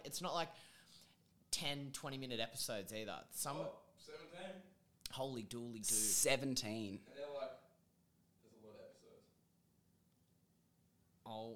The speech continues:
Speaker 1: my god.
Speaker 3: That's too many, and you've seen all of them.
Speaker 1: No, well, she's working her way, 'cause, so Netflix, I mean, Stan had it up to season fourteen, and then they went, "Right, uh,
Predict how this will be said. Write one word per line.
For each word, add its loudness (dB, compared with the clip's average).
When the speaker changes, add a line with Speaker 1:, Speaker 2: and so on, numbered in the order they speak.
Speaker 1:
my -6
god. -8
Speaker 3:
That's 4
too 2
many, -2
and -2
you've 2
seen 2
all -2
of -4
them. -8
Speaker 1:
No, 10
well, 6
she's -2
working 2
her 0
way, 2
'cause, -6
so 0
Netflix, -2
I -2
mean, -2
Stan 0
had -2
it -2
up -4
to -4
season -4
fourteen, -6
and -4
then -2
they 2
went, -2
"Right, -4
uh, -2